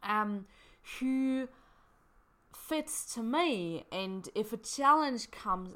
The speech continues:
up, I will try to face it together with my partner, and I will just try to make it better than my parents." And maybe they didn't do it better at this point. So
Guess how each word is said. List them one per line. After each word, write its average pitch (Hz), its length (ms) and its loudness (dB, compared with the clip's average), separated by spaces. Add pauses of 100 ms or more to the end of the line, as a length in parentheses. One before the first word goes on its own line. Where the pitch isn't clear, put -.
up, - 460 6 (360)
I 233 140 12
will 262 240 2
try 220 680 6
to 233 100 -8
face 254 500 -2
it 190 100 -16
together 220 420 -2
with 202 200 -12
my 175 200 -10
partner, 180 840 -2 (200)
and 208 100 -4
I 214 120 8
will 285 160 2
just - 300 -6
try 214 180 0
to 214 140 -10
make 185 160 -8
it - 140 -12
better 220 420 0
than 247 220 2
my 240 220 4
parents." - 600 -10
And 208 220 -4 (280)
maybe 285 280 4
they 240 160 8
didn't 254 400 4
do 185 160 0
it 180 320 -4
better 277 260 6
at 175 360 2
this 180 320 -4
point. - 720 -4 (1200)
So 262 520 8